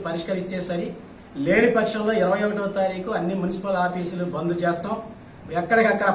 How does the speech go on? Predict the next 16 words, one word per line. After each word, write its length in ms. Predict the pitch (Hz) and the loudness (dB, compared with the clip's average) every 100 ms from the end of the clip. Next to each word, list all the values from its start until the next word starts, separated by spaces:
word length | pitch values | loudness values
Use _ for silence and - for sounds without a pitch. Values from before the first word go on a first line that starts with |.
| 180 | 2
పని 140 | 208 214 | 2 4
బంద్ 180 | 208 202 | 4 2
పెట్టి 200 | 196 214 190 | 0 2 2
అన్ని 200 | 190 214 - | 2 0 0
జిల్లా 220 | 190 196 190 | 0 0 0
కలెక్టర్ 300 | 185 180 180 | -4 -4 -2
ఆఫీసుల్ని 360 | 175 175 180 170 | -2 -4 -6 -6
ముట్టడించడానికి 600 | 165 185 180 175 175 165 160 | -6 -4 -4 -4 -2 -2 -2
కూడా 120 | 170 151 | -2 -2
వెనకాడబోమని 640 | 156 175 165 160 160 156 | -4 -4 -4 -4 -6 -6
చెప్పేసి 360 | 151 156 143 165 - - - - | -6 -6 -4 -4 -6 -8 -12 -12
ఈ 40 | 156 | -6
ప్రభుత్వాన్ని 480 | 147 170 175 180 170 | -2 -2 2 2 2
మేము 140 | 165 139 | 0 -4
హెచ్చరిస్తా 400 | 151 175 170 175 165 | -4 -2 -2 -2 -2
ఉన్నాం. 180 | 170 | -2